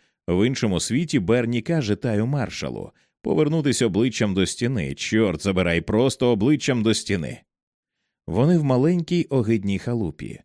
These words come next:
Брязкіт машин зовсім близько. Тай також чує крики, ридання, суворі вигуки, а також ляскання нагайок. Тепер вони вже зовсім близько до великої комбінації.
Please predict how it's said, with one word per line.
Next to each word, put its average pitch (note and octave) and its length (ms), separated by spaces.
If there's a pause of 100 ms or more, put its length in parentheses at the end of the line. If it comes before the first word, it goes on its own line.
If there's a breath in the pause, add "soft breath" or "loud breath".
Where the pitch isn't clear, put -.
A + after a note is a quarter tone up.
(400)
Брязкіт F#2+ 440
машин F#2+ 420
зовсім F#2+ 420
близько. B2 480 (580)
Тай G#2+ 240
також C#3+ 380
чує G#2+ 280
крики, C#3 440
ридання, G#2+ 640
суворі F2+ 420
вигуки, G2+ 520
а F#2 100
також G#2+ 400
ляскання A2 580
нагайок. E2+ 800 (440)
Тепер F3 260
вони D3 240
вже A2+ 240
зовсім A2 480
близько G#2+ 380
до F#2 140
великої F2 480
комбінації. D#2 1040